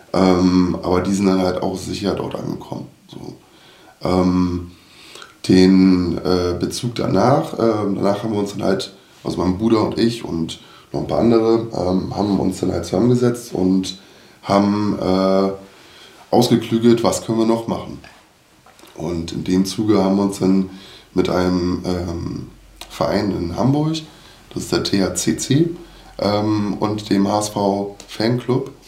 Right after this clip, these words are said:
beziehungsweise auch H S V Handball, ähm, zusammengesetzt und, äh, dementsprechend halt, ähm, ja, eine Tour an die Grenze organisiert, die dann halt mit einem Bus,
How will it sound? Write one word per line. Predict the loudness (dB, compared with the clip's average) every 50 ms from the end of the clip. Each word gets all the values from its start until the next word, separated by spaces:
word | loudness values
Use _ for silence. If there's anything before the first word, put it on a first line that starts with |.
| -20 -20 -20
beziehungsweise | -14 -12 -4 -2 -2 0 0 0 0 0 -2
auch | -2 -2 2
H | 2 2
S | 2 2
V | -2 -2 0
Handball, | 0 -2 0 2 2 2 2 0 -4 -8 -18 -20 -20 -20 -20 -20 -6 -2
ähm, | -2 0 2 2 2 0 0 -2
zusammengesetzt | -2 -4 -2 0 2 2 2 2 0 0 -2 -2 -6 -12 -14 -16 -12 -6
und, | -4 -2 0 0 0 0 -2 -4 -6 -4
äh, | -2 0 2 2 2 2 0 -2 -4 -10 -16 -20 -20 -20 -18 -4 0
dementsprechend | 2 2 4 2 0 0 -2 -2 -2 0 0 2
halt, | 2 0 0 -4 -10 -10 -6
ähm, | -4 -4 -4 -2 -4 -4 -4 -6 -8 -12 -16 -20 -20 -20 -6 -4
ja, | -2 -2 -2 -2 -6 -8 -16 -20 -20 -20 -18 -2 0
eine | 2 2 2
Tour | 0 2 4 6 6 8 6 6 4
an | 2
die | 0 0 0
Grenze | 2 4 4 4 4 4 4
organisiert, | 6 6 6 6 6 6 4 4 4 4 4 2 0 -2 -8 -16 -20 -20 -20 -20 -20 -20 -8 -2
die | 0
dann | 0 2 4
halt | 4 2 2 2 2
mit | 0 2 4
einem | 4 4
Bus, | 6 6 4 4 4 0 -6 -12